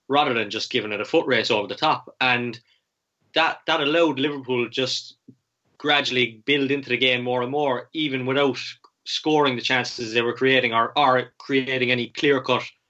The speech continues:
ones that you'd say, "Oh, they should be one or two nil up." Like, for possession and, and all that, you would say, yeah,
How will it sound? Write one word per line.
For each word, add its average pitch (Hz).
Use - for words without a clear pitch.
ones 123
that 120
you'd 120
say, 120
"Oh, 113
they 110
should 113
be 117
one 117
or 113
two 127
nil 123
up." -
Like, 117
for -
possession 151
and, 127
and 139
all 135
that, 123
you 127
would 117
say, 113
yeah, 113